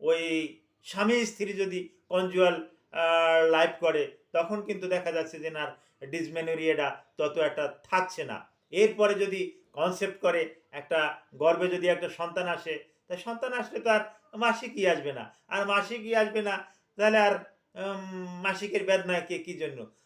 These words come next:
যার মাথা আছে তার মাথা ব্যথা আছে, যার মাথা নাই তার তো আর মাথা ব্যথা নাই, হ্যাঁ? যার মাসিকই নাই তার আর মাসিকের ব্য-, ব্য-, ব্যথা কোথায়?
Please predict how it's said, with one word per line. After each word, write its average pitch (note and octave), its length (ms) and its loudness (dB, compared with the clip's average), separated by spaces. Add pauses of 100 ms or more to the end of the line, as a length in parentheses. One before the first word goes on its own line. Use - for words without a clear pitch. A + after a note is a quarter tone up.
(100)
যার G3+ 300 4
মাথা A3 360 6
আছে G#3 360 4 (160)
তার G3 200 0
মাথা G3 560 2 (180)
ব্যথা E3+ 400 0
আছে, C3+ 400 0 (200)
যার G3 240 0
মাথা G#3+ 300 4
নাই A3+ 220 2 (240)
তার A3+ 160 0
তো A3 220 -6
আর A3 120 -2
মাথা F3+ 320 0
ব্যথা D3 280 -2
নাই, A2+ 180 -8 (320)
হ্যাঁ? G#3 360 -6 (260)
যার F3 220 2
মাসিকই G#3+ 480 -2
নাই G#3+ 160 0
তার G3+ 180 0
আর F#3+ 140 0
মাসিকের F3+ 420 -4 (300)
ব্য-, E3 140 -10
ব্য-, F3 420 0
ব্যথা D3+ 260 -2
কোথায়? A2+ 340 -8